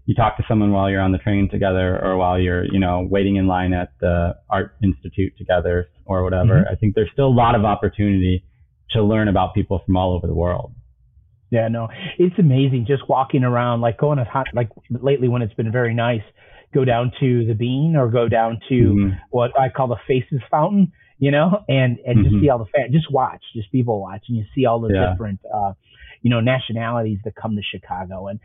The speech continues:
Speaker 2: you know, they say we're still a little lagging in, in the, the post-pandemic, you know, return of tourism, but
Speaker 1: Yeah.
Speaker 2: I, I'm,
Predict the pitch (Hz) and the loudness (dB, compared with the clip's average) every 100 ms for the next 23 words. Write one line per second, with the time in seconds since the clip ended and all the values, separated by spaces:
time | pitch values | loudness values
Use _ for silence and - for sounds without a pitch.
0 | - - - 151 147 131 175 160 147 - | -20 -8 2 4 4 4 2 2 0 2
1 | 143 135 135 123 113 120 123 127 120 117 | 2 2 2 0 0 0 0 -2 -2 -6
2 | 117 110 113 110 107 110 110 104 - 131 | -6 -4 -4 -4 -8 -10 -10 -10 -6 -4
3 | 123 - 113 110 117 113 - - 120 113 | -4 -6 -4 0 0 -2 -8 -4 -2 0
4 | 110 - 123 117 101 123 127 135 147 123 | -2 -2 -4 -4 -4 -4 -2 0 0 2
5 | 113 104 _ - - - 143 95 139 135 | 0 -2 _ -20 -2 2 2 2 0 0